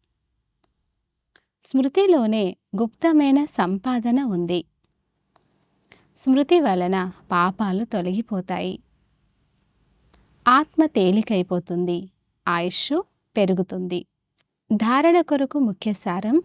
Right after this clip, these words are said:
ఫస్ట్ పాయింట్, మహాన్ ఆత్మగా అయ్యేందుకు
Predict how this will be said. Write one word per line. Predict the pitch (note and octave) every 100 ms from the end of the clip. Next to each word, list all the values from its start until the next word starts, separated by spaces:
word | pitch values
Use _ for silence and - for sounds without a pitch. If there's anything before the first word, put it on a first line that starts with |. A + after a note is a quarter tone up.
| _ _ _ _ _
ఫస్ట్ | - A3 - - -
పాయింట్, | F#3+ G3+ D#4 - _ _ _ _ _ _ _ _ _ _ _ _ _ _ _ _ _ -
మహాన్ | B3 B3 - F4+ G4+ F4 -
ఆత్మగా | G#3 G#3 - C4 B3 B3+ -
అయ్యేందుకు | F#3+ F3+ F3+ E3+ F3+ -